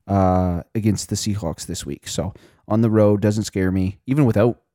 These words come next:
Kyler Murray. I still think this is a close enough game that I'll just take the, the road favorite, whatever. Who cares?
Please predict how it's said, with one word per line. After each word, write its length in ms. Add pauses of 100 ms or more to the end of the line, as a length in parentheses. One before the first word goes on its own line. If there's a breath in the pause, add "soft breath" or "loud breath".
Kyler 280
Murray. 220
I 40
still 240
think 220
this 160
is 100
a 40
close 300
enough 220
game 260
that 180
I'll 140
just 160
take 220
the, 220 (200)
the 100
road 200
favorite, 360 (140)
whatever. 440 (420)
Who 80
cares? 360